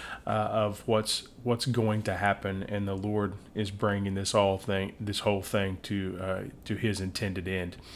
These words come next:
But I think that, uh, the book of Revelation as a whole is just about persevering in the faith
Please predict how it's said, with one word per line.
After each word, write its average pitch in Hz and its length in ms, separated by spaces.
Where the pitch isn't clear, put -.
But 120 120
I 131 100
think 160 380
that, 110 260
uh, 110 220
the 117 100
book 123 420
of 120 120
Revelation 107 560
as 95 80
a 98 60
whole 123 340
is 92 100
just - 240
about 98 480
persevering 104 840
in 95 100
the 92 80
faith 101 500